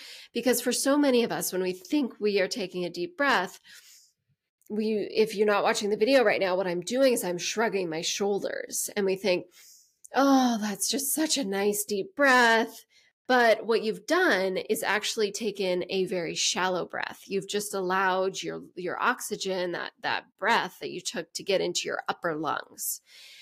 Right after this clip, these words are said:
And a true deep breath is actually when your breath goes all the way down into your, well, into your lower lungs, of course, but which pushes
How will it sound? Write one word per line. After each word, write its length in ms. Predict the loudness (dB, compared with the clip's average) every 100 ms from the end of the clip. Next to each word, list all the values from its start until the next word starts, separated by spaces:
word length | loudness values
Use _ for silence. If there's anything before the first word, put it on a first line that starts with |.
| -20 _
And 560 | 0 4 4 2 0 -2 -4 -4
a 100 | -4
true 800 | -2 -4 -4 0 2 2 0 -2
deep 380 | -2 -4 -4
breath 400 | -4 -4 -4 -6 -6
is 160 | -6 -4
actually 480 | -6 -4 -6 -2 0
when 160 | 0
your 120 | -2 -2
breath 340 | -4 -6 -8
goes 240 | -12 -12 -14 _
all 300 | -12 -10 -6
the 100 | -2
way 220 | 2 2 2
down 420 | 0 0 0 -2
into 440 | -2 -4 -4 -4
your, 560 | -4 -2 0 0 -2 -6 -18 -20 -20 _ _ _ -14
well, 320 | -4 0 0
into 260 | 0 -2 0
your 120 | -2
lower 280 | 0 0 0
lungs, 380 | 2 4 2 0
of 100 | -8
course, 380 | -6 -4 -4 -4
but 280 | -2 -2
which 340 | -2 -2 -2 -10
pushes 640 | -12 -4 -2 2 2 0